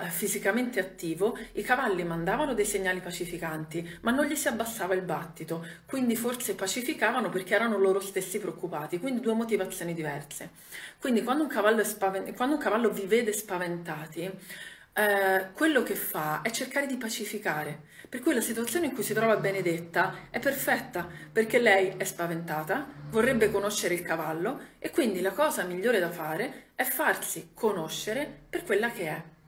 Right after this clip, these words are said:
lasciarsi osservare. Il secondo consiglio che do a Benedetta, anzi il terzo in realtà, perché il primo era imparare a conoscere i cavalli,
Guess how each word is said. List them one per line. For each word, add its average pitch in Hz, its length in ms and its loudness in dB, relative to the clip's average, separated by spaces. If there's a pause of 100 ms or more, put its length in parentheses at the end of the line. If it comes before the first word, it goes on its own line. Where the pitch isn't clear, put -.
(240)
lasciarsi 254 440 -2
osservare. 170 680 -4 (400)
Il 220 120 0
secondo 302 380 4
consiglio 226 500 2
che 190 140 2
do 202 180 6
a 190 80 6
Benedetta, 190 800 0
anzi 220 240 2
il 208 80 -4
terzo - 300 2
in 165 60 -2
realtà, 170 260 -4
perché 175 260 -4
il 190 60 -2
primo 226 260 0
era 175 140 0
imparare 175 340 2
a 370 60 0
conoscere 180 400 -6
i 170 40 -6
cavalli, 170 640 -6